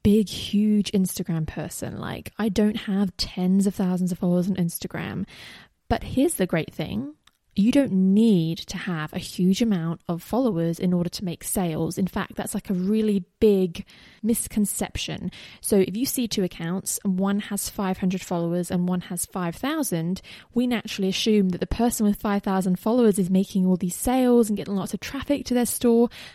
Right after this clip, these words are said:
and that's not necessarily true. I actually only joined Instagram a few years ago, and I remember when I first had about five hundred followers, I was still making sales. It, it, the number is just a number.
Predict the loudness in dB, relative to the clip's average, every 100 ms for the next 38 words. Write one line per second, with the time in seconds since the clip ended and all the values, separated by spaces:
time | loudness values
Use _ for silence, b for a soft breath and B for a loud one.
0 | B -2 0 -2 -2 -4 -2 -2 -4 -4
1 | -2 0 -2 -4 -2 -2 -2 -6 B B
2 | B B _ -6 -4 -4 -2 -2 -2 0
3 | 0 2 2 4 2 0 -2 -2 -2 0
4 | 2 0 -2 0 0 0 0 0 -2 0
5 | 0 0 0 0 -2 -4 -4 -8 -6 -4
6 | -4 -4 -2 0 0 -2 B B B B
7 | _ _ 0 2 2 0 0 -2 -2 0
8 | 2 2 2 -4 -6 -8 -10 -4 0 0
9 | 0 2 2 2 0 0 -2 2 6 6
10 | 6 4 2 -2